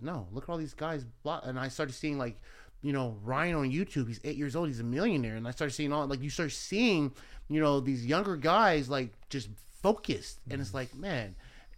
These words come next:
Speaker 1: I can do that too," you know,
Speaker 2: Yeah.
Speaker 1: because, like, you gotta get with the curve. And right now, it's the internet.
Speaker 2: Yeah.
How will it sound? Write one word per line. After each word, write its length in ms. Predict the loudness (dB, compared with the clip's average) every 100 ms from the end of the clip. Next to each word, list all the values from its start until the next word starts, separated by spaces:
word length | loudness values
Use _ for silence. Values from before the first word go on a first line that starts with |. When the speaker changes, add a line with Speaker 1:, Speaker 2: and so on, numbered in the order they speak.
| -16 -14 -14 -12
Speaker 1:
I 60 | -8
can 160 | -6
do 80 | -2
that 180 | -2 0
too," 340 | 0 0 -2 -8 -6
you 120 | -2
know, 120 | 0
Speaker 2:
Yeah. 80 | 0
Speaker 1:
because, 260 | 0 2 2
like, 220 | 0 -2 -14 -18 -18 -20 -20 -18 -12
you 140 | -4
gotta 220 | 2 2
get 280 | 2 0 0
with 400 | -2 -2 -2 -4
the 80 | -10
curve. 520 | -2 2 2 0 -4 -6
And 260 | -4 0
right 160 | 0 0
now, 420 | 0 2 0 -2 -8 -16 -10
it's 140 | -10
the 140 | -10 -10
internet. 360 | -8 -8 -10 -16 -20 -20 -20 -20
Speaker 2:
Yeah. 220 | -16